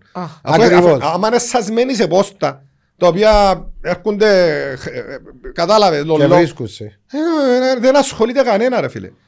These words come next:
Speaker 1: Και σε τούτη την εκπομπή που έχουμε το podcast Talks, δεν ξέρω αν την παρακολουθείς, είναι πολλές φορές με τον Μάριο και τους καλεσμένους που έχουμε, συζητούμε ότι άτομα που εφάν το γήπεδο μου, εγώ τα λέω, ούτε συζητούν τη γνώμη τους, ούτε τίποτε. Κάθονται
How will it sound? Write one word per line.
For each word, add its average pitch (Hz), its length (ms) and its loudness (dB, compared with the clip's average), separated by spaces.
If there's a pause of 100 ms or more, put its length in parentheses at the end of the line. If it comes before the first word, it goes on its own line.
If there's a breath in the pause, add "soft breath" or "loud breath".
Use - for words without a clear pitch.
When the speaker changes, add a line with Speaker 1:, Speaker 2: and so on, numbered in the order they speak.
(120)
Speaker 1:
Και 135 140 -8
σε 135 140 -6
τούτη 165 120 -6
την 175 100 -4
εκπομπή 151 400 -4
που 151 80 -4
έχουμε 156 220 -2
το 131 220 -6
podcast - 540 -8
Talks, 147 80 -10 (120)
δεν 156 80 -10
ξέρω 143 220 -10
αν 131 80 -8
την 120 120 -10
παρακολουθείς, 104 720 -8 (240)
είναι 147 200 -6
πολλές 127 420 -2
φορές 143 320 -6
με 131 120 -8
τον 113 200 -6
Μάριο 127 300 -2
και 120 100 -12
τους 117 180 -12
καλεσμένους 110 560 -10
που 151 80 -14
έχουμε, 196 200 -10
συζητούμε 180 600 -8
ότι 165 340 -4 (380 soft breath)
άτομα 160 460 -2
που 117 80 -8
εφάν 147 260 -6
το 143 80 -6
γήπεδο 143 340 -6
μου, 127 100 -12
εγώ 117 200 -12
τα 117 100 -8
λέω, 180 180 -10
ούτε 247 220 -6
συζητούν 214 300 -10
τη 202 80 -14
γνώμη 202 420 -8
τους, 202 320 -6 (240)
ούτε 233 260 -4
τίποτε. 196 380 -8
Κάθονται 190 640 -6